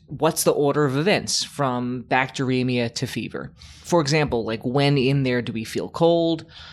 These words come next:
Uh, and s-, how soon after a episode of bacteremia does the fever occur? So to kind of get the conversation moving, uh, I'll offer a f-, a few points here. So the first is that bacteremia typically exposes us to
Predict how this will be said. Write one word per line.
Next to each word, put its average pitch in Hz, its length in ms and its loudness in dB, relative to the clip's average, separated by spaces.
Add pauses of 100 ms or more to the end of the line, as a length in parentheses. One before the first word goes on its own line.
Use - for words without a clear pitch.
(180)
Uh, 160 180 -2
and 131 160 0
s-, - 240 0
how 160 300 2
soon 156 500 0 (100)
after 143 640 2
a 127 300 0
episode 139 320 -2
of 113 60 -2
bacteremia 120 600 -2 (160)
does 120 240 0
the 120 80 -4
fever 113 400 -4
occur? - 320 -6 (240)
So 139 220 2
to 143 180 0
kind 202 260 0
of 165 200 2 (100)
get 165 220 0
the 151 120 4
conversation 139 600 -2
moving, 139 480 -2 (480)
uh, 131 200 0
I'll 147 120 4
offer 151 340 2
a 127 60 -6
f-, - 200 -20
a 135 100 -4
few 156 280 0
points 117 380 -2
here. - 280 -8 (760)
So 147 200 2
the 143 80 2
first 277 460 0
is 147 120 2
that 139 380 0
bacteremia 175 840 2
typically 170 460 0
exposes 135 680 0
us 110 420 -2
to - 300 -2